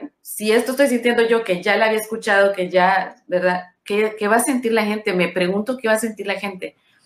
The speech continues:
Y las personas que la han escuchado me han compartido testimonios tan lindos precisamente de eso. No ha sido, "Ay, qué bonita la canción". Ha sido,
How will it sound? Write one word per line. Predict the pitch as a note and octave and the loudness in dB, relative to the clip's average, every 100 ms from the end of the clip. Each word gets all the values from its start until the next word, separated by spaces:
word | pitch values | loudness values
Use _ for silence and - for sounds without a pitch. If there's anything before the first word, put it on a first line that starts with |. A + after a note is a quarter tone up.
| _ _ | _ _
Y | - G#3+ G#3+ G#3 F#3 | 0 4 6 6 4
las | G3 F#3+ | 2 2
personas | F#3+ F#3 A#3+ A#3+ | 2 2 4 4
que | G#3+ | 2
la | |
han | G#3 | 2
escuchado | A3 G3+ G#3 G3 G3+ G3+ | 0 -2 2 4 6 4
me | F3+ | 2
han | F3+ F3+ | 2 0
compartido | G3 F#3+ F#3 F3+ F#3 | -4 -6 -4 0 0
testimonios | F#3 G3+ E3 E3+ E3+ F3+ F3+ - | -2 -8 -6 -4 0 0 -2 -2
tan | G3 G#3 G#3+ | 0 2 4
lindos | G#3 F#3 F#3 G3 - - - _ | 2 2 -2 -6 -12 -20 -20 _
precisamente | G3+ G#3+ A3+ A3+ G#3+ G#3 | 0 2 4 2 2 2
de | G#3+ F#3+ | 4 4
eso. | F#3 D#3 - _ _ _ | 2 -2 -12 _ _ _
No | G3+ | 2
ha | A3 | 4
sido, | A3+ B3+ A#3 A3+ | 4 6 6 6
"Ay, | C4 D4+ D4+ | 4 4 2
qué | C4+ | 2
bonita | C4 B3 B3+ | 4 4 4
la | A#3+ | 2
canción". | G3 F#3 G#3+ G#3+ F3 - _ _ _ | 0 -2 -2 0 -2 -6 _ _ _
Ha | G3 | -2
sido, | G3+ A#3+ A#3 A#3 G3 - | 2 6 8 6 2 -4